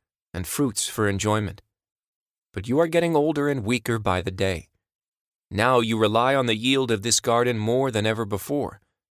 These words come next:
not only for yourself, but also for your weak children.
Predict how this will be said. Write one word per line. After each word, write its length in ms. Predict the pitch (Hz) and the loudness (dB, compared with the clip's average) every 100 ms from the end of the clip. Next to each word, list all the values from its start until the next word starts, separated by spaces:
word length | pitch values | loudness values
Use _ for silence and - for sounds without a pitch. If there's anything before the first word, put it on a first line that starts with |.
| _ _ _ | _ _ _
not 220 | 92 101 | -2 2
only 240 | 110 117 104 | 4 2 0
for 160 | - | -2
yourself, 600 | 90 92 - 139 131 - - _ _ _ _ - | -4 -2 0 0 -2 -6 -18 _ _ _ _ -4
but 100 | 101 | 0
also 360 | 127 - 107 | 2 4 2
for 160 | 98 110 | 0 -2
your 200 | 104 104 | 0 0
weak 280 | 101 107 - | 0 -4 -2
children. 460 | 127 131 107 64 | -2 -2 -4 -10